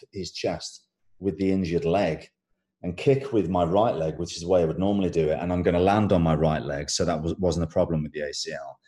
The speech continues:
But I didn't have the strength to properly push off his chest. I couldn't do it. So we had a, a good stunt guy, I can't remember his name, and he did it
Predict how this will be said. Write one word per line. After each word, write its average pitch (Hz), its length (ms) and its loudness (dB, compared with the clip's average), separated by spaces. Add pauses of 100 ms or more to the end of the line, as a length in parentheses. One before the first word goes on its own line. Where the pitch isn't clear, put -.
(220)
But - 80 0
I 87 80 0
didn't 123 220 2
have 104 200 -4
the - 80 -16
strength - 500 -2
to - 120 -20
properly 101 380 -4
push 107 200 -4
off 90 140 -10
his 80 100 -12
chest. - 300 -6
I - 60 -4
couldn't 85 240 -6
do 95 120 -2
it. 87 140 -2
So 73 260 -6 (520)
we 85 80 -8
had 85 180 -4
a, 76 380 -2 (240)
a 80 60 -14
good 80 180 -6
stunt 76 300 -6
guy, 73 80 -10
I 73 140 -10
can't 76 140 -8
remember 71 240 -10
his 69 100 -14
name, 73 300 -10
and 85 160 -8
he 107 180 2
did 85 220 2
it 76 160 0